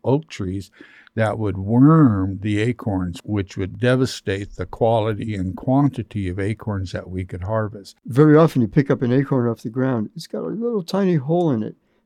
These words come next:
Speaker 2: and you know that one's gone.
Speaker 1: Yes. So that was a common practice. The grass fields would be burned every season too, so that would bring,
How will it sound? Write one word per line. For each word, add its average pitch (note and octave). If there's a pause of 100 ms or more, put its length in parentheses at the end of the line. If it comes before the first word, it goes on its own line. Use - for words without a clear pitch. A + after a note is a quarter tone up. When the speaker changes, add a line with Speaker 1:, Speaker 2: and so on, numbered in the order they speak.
Speaker 2:
and A#2
you A#2
know A#2+
that A#2+
one's A2+
gone. A#2+ (320)
Speaker 1:
Yes. G#2+ (400)
So B2
that E3
was A#2+
a G#2
common A2
practice. -
The G#2+
grass A#2
fields F#2+
would G#2
be F#2+
burned F#2 (540)
every A#2
season A2
too, B2+
so G2+
that G#2
would G#2
bring, G#2